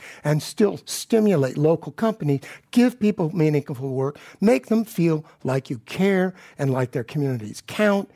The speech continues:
and that they can restore the kind of life that they want, and their kids can have the kind of life they deserve.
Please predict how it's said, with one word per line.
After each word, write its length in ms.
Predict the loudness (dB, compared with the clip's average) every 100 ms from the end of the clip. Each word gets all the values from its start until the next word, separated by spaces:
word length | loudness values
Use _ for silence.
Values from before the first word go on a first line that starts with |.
| -20 -20 -10
and 200 | -2 0
that 140 | 0 -2 -10 _ -6
they 260 | 0 2
can 160 | 2 -2
restore 640 | -4 -2 2 4 4 0 -8 _ -6
the 80 |
kind 380 | -4 0 2 4
of 100 | 2
life 420 | 2 2 0 -2
that 180 | -2 0
they 120 | 0
want, 280 | 0 0 -2
and 140 | 0 0
their 140 | -2
kids 600 | -2 0 2 0 -4 -18 _ _ _ _ _ _
can 160 | -6 -4
have 440 | -2 -4 -4 -8 _ -14
the 100 | -8
kind 260 | -4 -4
of 80 | -4
life 360 | -6 -8 -10 _ -10
they 180 | -8 -8 -8
deserve. 520 | -10 -6 -8 -10